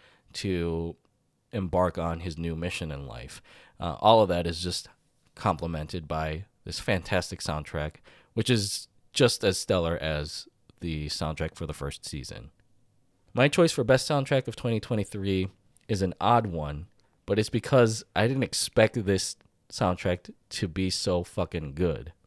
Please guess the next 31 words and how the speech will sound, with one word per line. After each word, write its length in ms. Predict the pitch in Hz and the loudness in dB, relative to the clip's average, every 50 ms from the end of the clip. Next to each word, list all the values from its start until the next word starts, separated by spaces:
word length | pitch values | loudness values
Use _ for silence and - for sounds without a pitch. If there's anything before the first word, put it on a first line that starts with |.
| _ _ _ _ _ _ _ _ _ _ _ - | _ _ _ _ _ _ _ _ _ _ _ -10
And 120 | - 98 95 | -6 -2 2
my 180 | 101 104 120 | 4 4 4
choice 520 | 131 - - 139 113 101 107 107 - - - - _ _ _ _ _ _ | 4 2 4 4 6 6 4 2 -2 -8 -10 -12 _ _ _ _ _ _
for 120 | - - | -6 4
best 240 | 98 110 110 - - | 6 6 6 6 2
soundtrack 520 | - 117 104 101 - 110 98 95 - - - | 0 0 0 0 0 0 0 0 -2 -4 -4
of 200 | 78 82 78 80 | -4 -4 -2 -2
this 220 | 92 - - - | -4 -4 -4 -4
year 340 | 98 90 87 85 82 85 - _ _ _ _ _ _ _ - | -2 -2 0 0 -2 -4 -6 _ _ _ _ _ _ _ 2
goes 320 | 101 98 95 101 - - | 4 6 6 4 2 -4
to 440 | - - 101 95 92 95 95 98 101 - | -8 -4 -2 0 0 0 0 -2 -4 -6
The 160 | 113 107 104 | -4 -4 -2
Girl 320 | 85 95 101 101 101 101 | 2 4 4 6 6 6
I 140 | 95 92 92 | 4 4 2
Like 440 | 92 87 85 85 85 85 - - - _ _ | 2 2 0 -2 -2 -4 -6 -12 -20 _ _
Forgot 520 | - - 104 87 87 85 82 80 78 - | -4 -4 -2 -2 0 -2 -2 -2 -4 -8
Her 120 | - 95 | -12 -12
Glasses, 760 | 82 87 95 92 85 76 73 - - 71 67 67 78 - - _ _ _ _ _ _ _ _ _ _ _ _ - 117 101 - | -8 -4 -2 -2 -2 -2 -4 -8 -8 -10 -10 -10 -10 -14 -16 _ _ _ _ _ _ _ _ _ _ _ _ -20 -20 -16 -10
the 300 | 87 80 78 78 76 73 | -8 -6 -6 -6 -6 -6
soundtrack 440 | - - 120 127 135 - 131 - - | -2 0 0 0 2 2 0 0 0
of 160 | 104 82 76 | -4 -4 -2
which 380 | 82 90 101 - - - - _ _ _ _ - | -2 -2 -2 -2 -6 -12 -14 _ _ _ _ -12
was 100 | 87 - | -12 -10
composed 640 | - - 101 95 - - - 87 82 82 82 - - | -6 -6 -6 -6 -4 -4 -2 -2 0 -2 -2 -2 0
by 280 | 92 87 85 87 92 | 0 0 2 0 -2
Jimmy 400 | 90 85 - 90 82 80 87 87 | -4 -4 -6 -6 -4 -4 -4 -6
Thumb 440 | 87 _ - 78 76 76 80 82 87 | -8 _ -10 -8 -8 -6 -8 -10 -12
P, 380 | - - - 90 78 69 - - _ _ _ _ _ _ _ _ _ _ _ - | -16 -14 -12 -12 -12 -12 -14 -20 _ _ _ _ _ _ _ _ _ _ _ -18
which 280 | - 73 - - - | -18 -16 -14 -12 -12
is 120 | 73 73 82 | -10 -8 -8
a, 100 | 85 69 | -8 -8